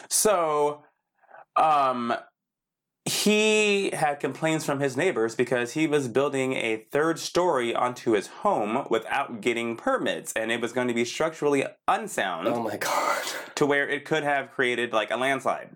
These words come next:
Speaker 2: Oh my God.
Speaker 1: So he got fined and got community service, like, two hundred hours or something like that for it. This motherfucker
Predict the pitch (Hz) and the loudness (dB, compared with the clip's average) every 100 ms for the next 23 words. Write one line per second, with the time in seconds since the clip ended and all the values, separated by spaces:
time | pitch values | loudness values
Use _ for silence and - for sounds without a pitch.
0 | _ - 120 117 110 92 85 78 73 71 | _ 0 2 2 4 2 4 2 2 -2
1 | 67 - - _ - 175 160 160 202 202 | -6 -20 -20 _ 0 2 2 0 -2 2
2 | 208 208 139 127 127 117 107 107 110 110 | 0 0 0 0 0 0 -2 -2 -2 -2
3 | 104 107 117 113 110 104 90 - 156 139 | -2 0 0 0 0 -2 -6 -2 0 2
4 | 123 104 110 110 98 92 107 101 98 87 | 0 0 0 0 -2 -4 -4 -2 -2 -2
5 | 85 78 - - _ - - 82 - - | -2 -4 -6 -12 _ -10 -2 0 -2 -10
6 | - - _ _ _ - 135 180 233 240 | -20 -20 _ _ _ -6 0 0 0 -2
7 | 240 240 240 190 123 104 104 | -2 -2 0 -2 0 0 0